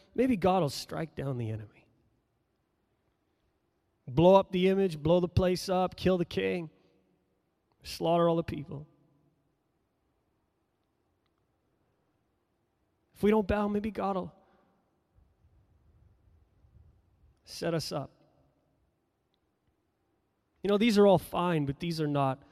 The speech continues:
the motivating factor behind our resolve. We stand to honor God. No other motive.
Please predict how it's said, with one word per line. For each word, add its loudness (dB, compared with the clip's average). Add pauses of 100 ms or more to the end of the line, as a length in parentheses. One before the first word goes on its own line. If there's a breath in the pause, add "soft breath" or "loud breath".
(580 soft breath)
the -2
motivating 0
factor -10 (1800)
behind -6
our -2
resolve. -10 (2000)
We 2
stand -2
to -2
honor -4
God. -10 (1900)
No 8
other 6
motive. 2